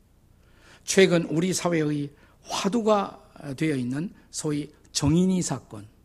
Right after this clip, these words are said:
학대받은 거죠. 학대받은 거. 양부모에 의해서. 네. 우리는 이 사건이 일어났을 때 그의 양부모가 기독교 배경을 가진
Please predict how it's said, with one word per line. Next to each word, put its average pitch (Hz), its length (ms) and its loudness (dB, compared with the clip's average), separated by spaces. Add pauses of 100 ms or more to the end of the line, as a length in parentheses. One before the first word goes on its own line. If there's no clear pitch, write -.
(560)
학대받은 165 600 -4
거죠. 143 240 -14 (160)
학대받은 107 460 -12
거. 110 80 -20 (180)
양부모에 135 540 0
의해서. - 360 -20 (720)
네. 120 220 -10 (1400)
우리는 135 380 2
이 151 100 0
사건이 156 400 2
일어났을 170 440 0
때 147 480 -2 (1000)
그의 160 420 2
양부모가 151 800 0
기독교 180 720 2
배경을 156 500 -2
가진 143 480 -2